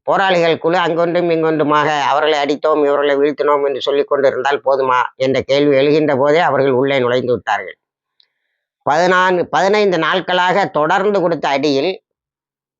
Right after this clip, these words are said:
அவர்கள் காசா போய், காசாவினுடைய சிஃபா ஹாஸ்பிட்டலுக்கு வெளியே போனார்கள். நேற்றும் முந்தைய தினமும் உள்ளே வர முயற்சி செய்தார்கள். அத்தனை கமாண்ட் சென்டர்களையும் அத்தனை மெர்காவா டேங்குகளையும் அடித்து நொறுக்கினார்கள். இப்பொழுது வேறு வழி இல்லாமல் ஓடிவிட்டார்கள்.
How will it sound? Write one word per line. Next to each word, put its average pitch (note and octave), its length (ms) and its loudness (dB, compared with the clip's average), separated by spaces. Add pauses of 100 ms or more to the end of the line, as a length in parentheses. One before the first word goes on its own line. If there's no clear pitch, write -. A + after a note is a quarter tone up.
அவர்கள் E3+ 460 0
காசா E3+ 440 -2
போய், F3 200 0 (360)
காசாவினுடைய E3 880 0
சிஃபா F#3+ 320 0
ஹாஸ்பிட்டலுக்கு E3 600 -4
வெளியே E3+ 320 2
போனார்கள். D3 640 -2 (720)
நேற்றும் G3 420 0
முந்தைய F#3 340 2
தினமும் F#3 400 2
உள்ளே F#3 260 2
வர F3+ 180 2
முயற்சி E3+ 360 0
செய்தார்கள். D#3+ 480 0
அத்தனை F3+ 380 -2
கமாண்ட் E3 440 0
சென்டர்களையும் D#3 580 0
அத்தனை E3+ 400 0
மெர்காவா E3 640 0
டேங்குகளையும் D#3 480 0
அடித்து C#3+ 300 -4
நொறுக்கினார்கள். C#3+ 720 -2
இப்பொழுது D3 400 0
வேறு D3 200 4
வழி C#3+ 220 2
இல்லாமல் C3 420 0
ஓடிவிட்டார்கள். A#2+ 640 0